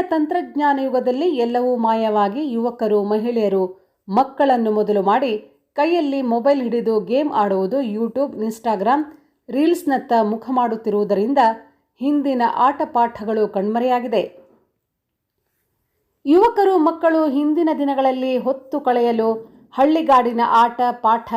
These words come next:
ಮೋಜಿನ ಆಟಗಳು ಕಣ್ಮರೆಯಾಗಿವೆ. ಹೌದು, ನಶಿಸಿ ಹೋಗುತ್ತಿರುವ ಹಬ್ಬ ಹರಿದಿನಗಳನ್ನು ರಾವಣಕಿ ಗ್ರಾಮದ ಯುವಕ ಪ್ರಕಾಶ್ ಹಳ್ಳಿಕೇರಿ ಮತ್ತು ಗ್ರಾಮದ ಮಿತ್ರರು ನಾಲ್ಕು ಐದು ವರ್ಷಗಳಿಂದ ಹೆಜ್ಜೆ ಸೇವೆಯನ್ನು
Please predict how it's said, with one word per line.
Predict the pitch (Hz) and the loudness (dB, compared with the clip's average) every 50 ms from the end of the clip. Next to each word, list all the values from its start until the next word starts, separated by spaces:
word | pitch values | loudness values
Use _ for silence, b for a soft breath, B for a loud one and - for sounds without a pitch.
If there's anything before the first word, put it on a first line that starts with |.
| 220 214 | -2 -2
ಮೋಜಿನ | 202 208 220 262 277 269 262 247 | -2 -2 -2 -2 -2 -2 -2 0
ಆಟಗಳು | 226 214 220 220 220 - 226 208 190 202 202 202 190 | 0 0 0 -2 -2 -6 -6 -4 -2 -2 -2 -2 -4
ಕಣ್ಮರೆಯಾಗಿವೆ. | 196 - 180 170 185 196 214 226 226 233 233 233 254 233 202 170 - - - _ _ _ _ _ _ _ _ _ _ _ _ _ _ _ _ _ _ _ | -4 -4 -4 -2 -2 -2 0 0 0 0 0 -2 -2 -2 -2 -4 -4 -10 -20 _ _ _ _ _ _ _ _ _ _ _ _ _ _ _ _ _ _ _
ಹೌದು, | - - 330 359 294 262 208 - - - - _ _ _ _ - 208 | 0 2 2 2 2 0 -2 -4 -6 -12 -20 _ _ _ _ -8 -4
ನಶಿಸಿ | 208 226 269 311 302 - 403 359 - 359 302 | 0 0 0 0 2 0 -2 0 0 0 2
ಹೋಗುತ್ತಿರುವ | 277 285 277 277 277 285 277 262 254 247 | 2 0 0 -2 -6 -4 -4 -2 0 2
ಹಬ್ಬ | 247 - - 254 226 226 277 | 2 2 0 -2 0 -2 -2
ಹರಿದಿನಗಳನ್ನು | 262 262 240 240 208 240 233 240 226 226 226 220 220 220 214 208 | -2 -2 -4 -4 -6 -4 -4 -4 -2 0 0 0 0 -2 -2 0
ರಾವಣಕಿ | 196 202 208 233 262 277 269 269 - 269 262 | 2 2 2 2 2 0 -4 -6 -8 -10 -10
ಗ್ರಾಮದ | 226 220 220 220 220 214 214 208 | -6 -2 -2 0 0 0 0 0
ಯುವಕ | 208 202 202 196 220 247 285 277 - 233 220 | 0 0 -2 -2 -2 -4 -4 0 0 -2 -2
ಪ್ರಕಾಶ್ | 220 220 220 226 226 269 285 302 294 - | -2 -4 -6 -4 -2 0 0 0 -2 -4
ಹಳ್ಳಿಕೇರಿ | - 233 226 226 220 226 - 214 208 208 | -6 -6 -6 -6 -6 -4 -4 -2 -2 0
ಮತ್ತು | 196 202 190 196 - 190 185 180 185 B B B B B B B | -2 -2 -4 -4 -2 -2 -2 -2 -4 B B B B B B B
ಗ್ರಾಮದ | - 170 214 233 254 285 294 294 - | -2 2 4 4 6 4 2 0 -2
ಮಿತ್ರರು | 226 220 233 226 - 233 - - 277 311 | -4 -4 -4 -6 -2 -2 -2 -2 -2 -4
ನಾಲ್ಕು | 277 226 220 240 269 294 294 - - | -2 0 0 0 0 -2 -2 -4 -4
ಐದು | 247 247 208 226 220 | -4 -2 -2 -2 -2
ವರ್ಷಗಳಿಂದ | 220 214 - 233 208 208 202 196 202 196 | -2 -2 -4 -4 -4 -2 -2 -2 -2 -2
ಹೆಜ್ಜೆ | 190 190 185 214 214 208 285 285 277 | -2 -2 -2 -4 -4 -2 -2 -2 -2
ಸೇವೆಯನ್ನು | 277 262 233 220 214 208 208 202 196 190 185 185 185 - _ _ _ | 0 -2 -4 0 0 0 0 0 0 0 0 -2 -2 -6 _ _ _